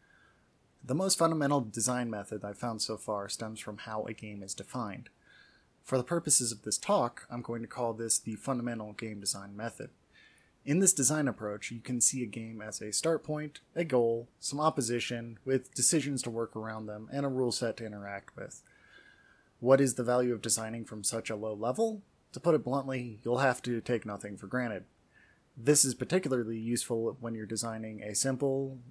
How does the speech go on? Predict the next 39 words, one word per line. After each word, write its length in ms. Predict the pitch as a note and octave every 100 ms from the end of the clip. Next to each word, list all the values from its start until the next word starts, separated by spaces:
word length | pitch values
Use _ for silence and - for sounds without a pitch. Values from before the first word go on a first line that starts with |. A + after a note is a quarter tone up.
| - -
or 320 | G#2+ A2 G2+
puzzle, 680 | - A#2+ A#2 A2+ A2 A2 -
or 360 | G#2+ A2 G#2+ -
even 200 | A#2+ A#2
a 60 |
tabletop 540 | G#2+ A#2 G#2 - G2 -
game. 320 | G#2 F#2+ - _ - - - -
When 140 | C3
designing 420 | C3 B2+ D#3+ F3 E3
for 140 | B2+
tabletop 600 | - B2 F#2+ - A2 -
specifically, 760 | - - A3 A3+ B2 A#2 A2+ - _ _ -
you 120 | B2+
can't 260 | D3 E3+ C#3+
necessarily 580 | C3+ B2 - A#2+ A#2 A2+
assume 300 | - A#2+ A2+
that 140 | A2
the 40 |
player 320 | - B2+ A#2 A2+
will 140 | A2
know 560 | A#2+ C3+ B2+ A#2 A2 G2+ -
the 80 |
state 260 | G#2+ B2 A2
of 140 | G2+
the 80 | A#2
game 560 | G#2+ C3 C3 A#2+ A2 G#2+
off 300 | G#2+ G#2 -
the 80 | -
top 240 | G#2+ G#2
of 80 | G#2
their 80 | G2+
head, 360 | C#3 B2+ A#2+ G#2
or 360 | A#2 A2+ A2+ - -
even 240 | A2+ A2
by 140 | G2+ G#2
glancing 480 | G#2 G#2 G2 G2+
at 80 | F#2+
the 60 | G#2+
board. 420 | B2 B2 -